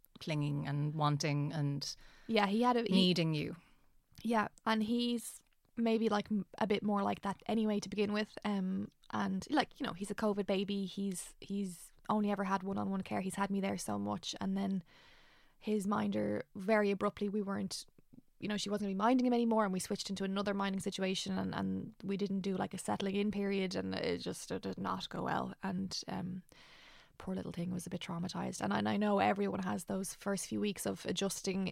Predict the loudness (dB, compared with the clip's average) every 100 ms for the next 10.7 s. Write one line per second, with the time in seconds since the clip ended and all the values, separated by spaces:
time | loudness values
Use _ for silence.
0 | -2 -2 0 0 2 2 2 2 0 0
1 | 0 2 0 -2 -8 -20 -20 -20 -6 -2
2 | -2 -2 -4 -4 -4 -4 -4 -4 -6 -4
3 | -4 -2 -2 -4 -8 -6 -4 -2 -4 -10
4 | _ _ -2 0 -2 -2 -4 -4 -4 -4
5 | -4 -4 -4 -4 -2 -4 -4 -4 -4 -2
6 | -4 -4 -2 -2 -2 -2 -2 0 0 -2
7 | -4 -16 -2 2 4 4 4 6 4 0
8 | -8 -20 -20 -4 4 4 6 2 2 0
9 | 0 4 4 4 2 -4 -14 -4 2 4
10 | 8 10 10 8 4 6 6